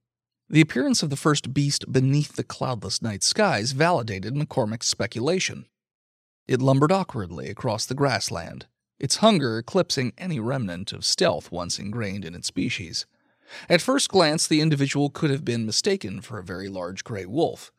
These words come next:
Its smooth, furred legs, narrow muzzle, and massive shoulders attested to its predatory nature without revealing the genetic anomaly brought about by rapid evolutionary change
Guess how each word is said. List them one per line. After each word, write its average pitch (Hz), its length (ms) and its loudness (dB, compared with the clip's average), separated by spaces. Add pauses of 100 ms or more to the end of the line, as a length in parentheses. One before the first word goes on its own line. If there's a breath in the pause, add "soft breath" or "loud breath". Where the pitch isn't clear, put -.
(540)
Its - 220 4
smooth, 202 400 4
furred 147 380 2
legs, 104 600 -4
narrow 113 280 -4
muzzle, 104 420 -6
and 95 160 -8
massive 98 340 -6
shoulders 160 540 0
attested 135 420 -2
to 127 120 -2
its 110 100 -6
predatory 110 540 -6
nature 165 400 -2
without 104 320 -6
revealing 110 440 -6
the 98 80 -8
genetic 101 600 -6
anomaly 127 640 -4
brought 143 260 6
about 120 320 2
by 123 140 -2
rapid 175 540 4
evolutionary 165 680 2
change 123 680 -2